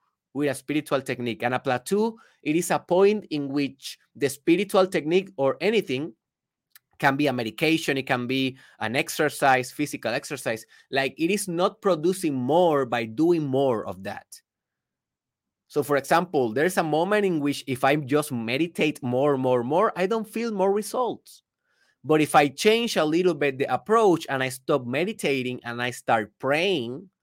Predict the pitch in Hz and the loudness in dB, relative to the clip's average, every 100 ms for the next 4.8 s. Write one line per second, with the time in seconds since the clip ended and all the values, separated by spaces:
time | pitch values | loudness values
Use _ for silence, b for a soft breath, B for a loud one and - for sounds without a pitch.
0 | _ _ _ _ 135 139 143 139 180 240 | _ _ _ _ 4 4 4 2 2 2
1 | 202 156 147 160 165 143 131 - 170 170 | 2 -2 2 2 4 0 -2 0 2 0
2 | _ 120 139 147 - 120 110 104 151 - | _ -10 -4 -4 0 2 0 -2 -2 -2
3 | - 143 131 123 110 - - 107 104 90 | 0 0 2 0 0 -2 -6 -4 -4 -8
4 | b b b 156 151 214 247 | b b b 0 2 2 2